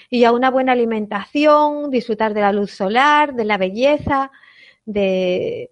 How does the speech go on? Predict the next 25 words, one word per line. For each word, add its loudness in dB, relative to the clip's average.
unas -2
flores 0
bonitas, -2
una 0
música -4
bonita, -2
películas -2
de -4
risa, -6
todo 0
lo 0
que -10
sea, 0
darle 4
un 2
campo -2
de 0
emociones -2
y -2
energía -4
positiva -4
y -8
que -4
se -2
olvide 2